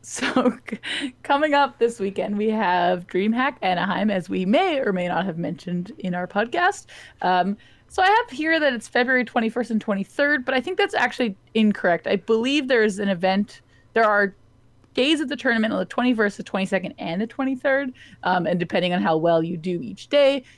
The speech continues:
you qualify for the next day. Could I know how many wins that needs? Nope, I could not. <laughs> But if you're playing in it, you should probably look it up. On the same weekend, there's an S C G Indy,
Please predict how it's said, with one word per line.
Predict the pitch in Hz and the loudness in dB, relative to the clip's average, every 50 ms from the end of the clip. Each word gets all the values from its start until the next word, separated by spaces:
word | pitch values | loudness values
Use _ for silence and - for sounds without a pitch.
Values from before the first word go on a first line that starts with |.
| _ - | _ -10
you | 202 190 | -8 -6
qualify | - 196 165 165 170 175 156 185 | -2 0 2 2 2 0 -2 -4
for | - 180 | -4 -4
the | 185 | -2
next | 202 208 220 - - - | 0 0 0 -2 -2 0
day. | 196 196 196 190 190 - _ _ _ _ _ _ _ _ _ _ _ - | 2 2 2 2 -2 -6 _ _ _ _ _ _ _ _ _ _ _ -8
Could | - - 202 175 | -2 0 2 2
I | 180 180 | 2 2
know | 175 175 202 233 | 2 2 2 2
how | 269 262 285 | 2 2 0
many | 269 277 285 277 | -2 -2 -4 -4
wins | 269 277 285 294 302 262 - | -4 -4 -4 -4 -6 -6 -4
that | - 285 285 262 | -4 -4 -2 -2
needs? | 277 294 294 285 254 - - - - | -4 -4 -6 -6 -8 -12 -16 -14 -8
Nope, | 185 240 320 - _ _ - | -8 -8 -8 -10 _ _ -10
I | - | -10
could | 196 - - 247 185 | -10 -8 -6 -8 -6
not. | 165 - - 196 - - - 262 269 359 | -6 -6 -6 -6 -4 -2 -4 -4 -4 -4
<laughs> | - 330 269 - - | -14 -14 -12 -6 0
But | 226 220 208 - - | 2 2 2 0 0
if | - 220 | -2 0
you're | 220 220 226 | 0 0 0
playing | 254 302 302 294 285 | 2 2 4 4 4
in | 285 285 | 4 2
it, | 269 | 2
you | 247 233 | 0 -2
should | - - 180 | -4 -6 -8
probably | - - 240 247 269 269 | -4 0 0 0 0 -2
look | 254 262 254 233 | -4 -2 0 -2
it | - | -2
up. | - - _ _ - 254 262 269 254 226 - - | -2 -4 _ _ -16 -14 -14 -14 -14 -14 -8 -2
On | - 208 208 208 208 208 208 - - | 2 2 4 4 4 2 2 0 0
the | 220 208 233 | 0 0 0
same | 226 - 349 311 311 294 | 0 2 2 2 2 0
weekend, | 294 302 254 311 302 294 294 | -2 -2 -2 0 0 0 0
there's | 269 240 226 202 | 0 -2 -2 -4
an | 214 - | -4 -4
S | - 233 - | -6 -6 -4
C | - 247 | -6 -8
G | 208 226 | -8 -8
Indy, | 226 - - 330 349 320 311 311 311 302 | -8 -8 -6 -6 -4 -4 -4 -6 -6 -8